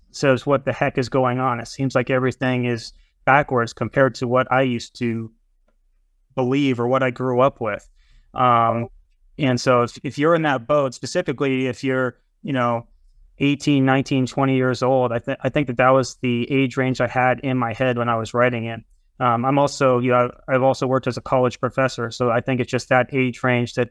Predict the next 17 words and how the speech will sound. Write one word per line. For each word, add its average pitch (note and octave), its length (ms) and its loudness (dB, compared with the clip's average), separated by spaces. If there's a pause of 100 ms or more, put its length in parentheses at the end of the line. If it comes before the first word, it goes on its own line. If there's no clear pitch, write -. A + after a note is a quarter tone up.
(120)
particularly, A#2+ 800 0 (360)
um, A#2 420 2 (440)
you C3 80 0
know, A2 100 0
appeals C#3 420 2
to - 80 -12
me, B2 400 -2 (140)
um, A2+ 720 0
as, A#2 580 0
like, A#2 160 0
that A#2+ 120 4
next B2 280 -2
generation A#2+ 580 -2
of A2 160 -6
warriors B2 360 2
that A#2 100 -6
are A2+ 260 -8